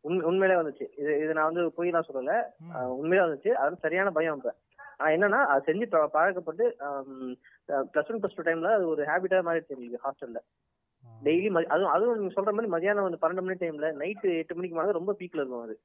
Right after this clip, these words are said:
Speaker 1: நல்லா ஃபாஸ்டா மூவ் ஆகும். அப்ப இன்னும் வந்து நீங்க பேர் சொன்னா, நாங்க பேரும் கேட்டிருக்கோம்,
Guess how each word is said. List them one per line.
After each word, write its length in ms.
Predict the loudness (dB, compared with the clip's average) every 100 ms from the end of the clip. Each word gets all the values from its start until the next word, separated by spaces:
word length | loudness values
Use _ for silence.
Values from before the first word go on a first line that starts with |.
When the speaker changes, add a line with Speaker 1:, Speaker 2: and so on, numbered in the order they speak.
| _
Speaker 1:
நல்லா 200 | -2 0 4
ஃபாஸ்டா 240 | 2 2
மூவ் 200 | -2 0
ஆகும். 220 | -2 -4 -10 _ -20 -20 -20 -20 -2
அப்ப 180 | 0
இன்னும் 160 | 2 2
வந்து 180 | 2 2
நீங்க 160 | 0
பேர் 240 | 0 0 0
சொன்னா, 200 | -2 -2
நாங்க 200 | -2 -2
பேரும் 300 | 0 0 0
கேட்டிருக்கோம், 480 | -4 -4 -4 -4